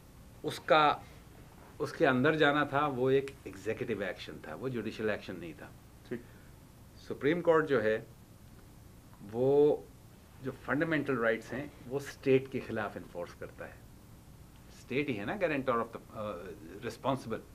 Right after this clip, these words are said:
Speaker 1: for the
Speaker 2: ठीक है।
Speaker 1: realization of fundam-, for providing those fundamental rights। तो इसका
Speaker 2: अच्छा।
Speaker 1: कोई parallel नहीं है, लेकिन क्योंकि आपने अतीका उदो का मसला छेड़ा है, मैं उनको जानता भी हूँ। अ, देखें,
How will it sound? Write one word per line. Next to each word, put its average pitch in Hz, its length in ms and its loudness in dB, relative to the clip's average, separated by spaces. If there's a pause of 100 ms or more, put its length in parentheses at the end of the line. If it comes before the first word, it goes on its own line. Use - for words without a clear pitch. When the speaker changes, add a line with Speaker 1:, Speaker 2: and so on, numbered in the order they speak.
(200)
Speaker 1:
for 113 60 -4
the 107 60 0
Speaker 2:
ठीक 110 100 4
है। 110 100 2
Speaker 1:
realization 113 480 -2
of - 100 -12
fundam-, 98 380 -8
for 107 80 -8 (120)
providing 117 320 -4
those 113 280 -6
fundamental 98 500 -8
rights। - 340 -18 (640)
तो 143 120 2
इसका 180 540 -2
Speaker 2:
अच्छा। - 260 -8 (100)
Speaker 1:
कोई 170 140 6
parallel 147 420 6
नहीं 147 140 4
है, 160 60 4
लेकिन 147 280 4
क्योंकि 147 320 0
आपने 127 420 -2
अतीका 98 340 -6
उदो 92 260 -4
का 92 300 -4 (500)
मसला 87 240 -6
छेड़ा 87 260 -4
है, 82 240 -6 (400)
मैं 98 80 -4
उनको 98 220 -4
जानता 92 340 -4
भी 95 140 -6
हूँ। 87 140 -12
अ, - 840 -18 (680)
देखें, 127 300 0